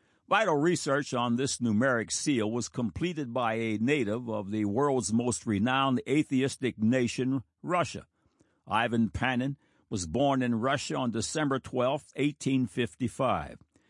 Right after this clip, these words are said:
As a young man, he was an active nihilist and participated in plots against the Tsar and his government. He was a mathematical genius who died at Harvard as a Harvard scholar and a citizen of the United States in nineteen forty-two.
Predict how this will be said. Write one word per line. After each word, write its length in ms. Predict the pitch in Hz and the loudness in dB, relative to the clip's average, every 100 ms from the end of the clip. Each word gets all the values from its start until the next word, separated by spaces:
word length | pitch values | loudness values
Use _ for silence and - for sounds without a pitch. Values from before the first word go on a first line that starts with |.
| _ - | _ -2
As 200 | 156 127 | 0 2
a 60 | |
young 280 | 151 180 160 | 2 2 2
man, 300 | 151 165 175 | 2 2 2
he 100 | 147 | 2
was 240 | 151 143 139 | 2 2 2
an 140 | 131 | 2
active 480 | 143 160 - 143 123 | 2 0 0 -2 0
nihilist 720 | 139 151 123 117 131 139 - | 2 2 2 0 -2 -4 -4
and 140 | 117 | -4
participated 880 | - 104 180 - 135 - 139 123 113 | -4 -4 -2 -2 -4 -4 -2 -2 -2
in 140 | 113 | -4
plots 380 | 95 139 139 - | -2 -2 -2 -2
against 380 | 120 113 123 - | -4 -2 -4 -2
the 100 | 107 | -4
Tsar 320 | 95 131 139 | 0 2 2
and 100 | 131 | 2
his 160 | 123 104 | 0 -2
government. 480 | 123 160 113 78 - _ _ _ _ _ _ | -2 -2 -2 -6 -12 _ _ _ _ _ _
He 140 | 131 | 0
was 180 | 120 110 | 2 2
a 60 | 110 | 2
mathematical 840 | 127 131 - 139 147 131 123 113 | 2 0 0 0 0 -2 -2 -2
genius 720 | 92 170 208 90 95 139 - - | -2 -2 0 0 -2 -8 -8 -2
who 120 | 127 | -2
died 460 | 95 143 170 170 | 0 0 0 0
at 120 | 156 131 | 0 -2
Harvard 600 | - 165 170 156 160 - | 0 2 2 0 -4 -2
as 160 | 120 110 | -4 0
a 120 | 131 | -2
Harvard 440 | 110 165 170 139 107 | 0 0 0 -2 -4
scholar 540 | - 139 104 101 123 - _ _ | -2 0 0 -2 -6 -12 _ _
and 140 | 135 131 | -2 0
a 80 | 117 | 0
citizen 540 | - 226 185 - 139 | 0 0 0 -2 -4
of 120 | 120 | -4
the 60 | 120 | -2
United 360 | 120 117 117 | -2 -2 -2
States 360 | 101 127 120 - | -4 -4 -4 -4
in 100 | 104 | -4
nineteen 420 | 107 107 - 92 | -4 -4 -4 -4
forty-two. 680 | - 82 85 76 104 90 | -4 -6 -6 -4 -2 -2